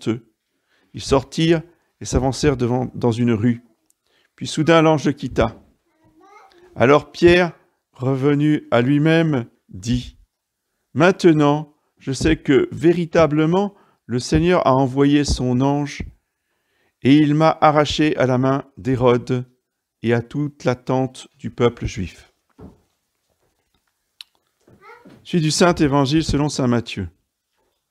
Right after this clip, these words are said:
En ce temps-là, Jésus vint aux environs de Césarée de Philippe.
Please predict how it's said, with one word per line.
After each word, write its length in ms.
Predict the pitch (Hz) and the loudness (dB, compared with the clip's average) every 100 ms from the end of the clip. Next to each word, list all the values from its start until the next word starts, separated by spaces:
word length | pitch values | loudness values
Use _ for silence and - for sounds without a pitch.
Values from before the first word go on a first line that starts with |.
| _ _ - | _ _ -8
En 120 | 120 | -4
ce 180 | - 160 | 0 2
temps-là, 540 | 156 170 175 190 202 _ _ _ | 4 4 4 2 -2 _ _ _
Jésus 360 | - 143 147 151 | -8 -4 -2 -2
vint 240 | 160 170 | 0 -2
aux 220 | - 135 135 | 0 -2 0
environs 680 | 151 143 151 151 165 175 | -2 0 0 0 2 0
de 140 | 135 127 | 0 -2
Césarée 480 | - 139 131 143 | -2 -2 0 0
de 80 | 143 | 0
Philippe. 460 | 123 127 113 104 | -2 -4 -6 -6